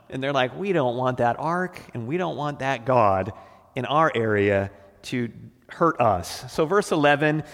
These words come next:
"So they sent and gathered together all the lords of the Philistines and said, 'Send away the ark of the God of Israel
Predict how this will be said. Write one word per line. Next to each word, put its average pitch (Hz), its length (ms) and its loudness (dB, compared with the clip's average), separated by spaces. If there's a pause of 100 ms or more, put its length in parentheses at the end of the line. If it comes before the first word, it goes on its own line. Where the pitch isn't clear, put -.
(100)
"So 185 240 2
they 180 160 4
sent - 480 0
and 165 160 2
gathered 190 400 4
together 175 500 2
all 214 240 4
the 240 100 2
lords 196 440 2
of 190 80 -2
the 190 100 2
Philistines 139 760 -2
and 131 120 -4
said, 156 300 2
'Send 277 340 2
away 208 360 6
the 180 180 4
ark 190 380 4
of 160 120 -4
the 165 80 4
God 170 300 4
of 170 140 0
Israel 151 640 2